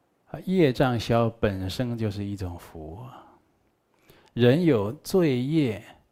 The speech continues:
这个福啊，就不容易积累，对不对？你这里还有罪业或罪孽在身呢，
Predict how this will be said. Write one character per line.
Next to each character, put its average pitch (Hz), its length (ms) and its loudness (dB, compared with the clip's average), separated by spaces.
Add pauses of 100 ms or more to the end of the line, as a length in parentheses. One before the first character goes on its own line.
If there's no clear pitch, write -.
(280)
这 143 140 -4
个 117 140 -4
福 104 560 -8
啊， 104 280 -2 (1040)
就 139 280 2
不 - 180 0
容 113 260 2
易 120 200 -4
积 117 240 -6
累， 104 280 -8 (960)
对 139 140 2
不 143 60 4
对？ 147 220 2 (880)
你 127 120 0
这 190 200 0
里 160 80 2
还 147 80 2
有 156 160 6
罪 160 360 2
业 151 280 2
或 127 120 -2
罪 143 320 -2
孽 135 320 -2
在 107 240 -4
身 95 360 -6
呢， 95 100 -12